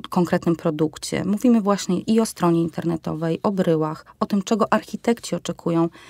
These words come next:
e, od danych marek. Będą, architekci będą oczekiwać zupełnie innych materiałów, o których wspomniałyśmy w poprzednim, e, odcinku. Czyli będą oczekiwać zupełnie innych materiałów od producenta mebli, zupełnie innych materiałów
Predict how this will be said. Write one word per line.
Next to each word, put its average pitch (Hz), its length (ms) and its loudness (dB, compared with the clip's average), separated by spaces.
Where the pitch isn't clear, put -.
e, 180 160 2
od - 260 -4
danych 180 380 0
marek. 160 500 0
Będą, 220 420 2
architekci 214 480 0
będą 175 280 2
oczekiwać - 640 -8
zupełnie 208 460 2
innych 175 300 0
materiałów, 170 760 -4
o - 80 -6
których - 240 -8
wspomniałyśmy 165 680 -2
w - 40 -20
poprzednim, 160 560 -2
e, 160 180 -2
odcinku. - 600 -6
Czyli - 160 -6
będą 170 360 0
oczekiwać 180 480 -2
zupełnie 190 380 2
innych 175 180 4
materiałów 175 560 0
od - 160 -6
producenta 170 560 -2
mebli, 165 480 0
zupełnie 180 460 2
innych 175 580 2
materiałów 165 760 -2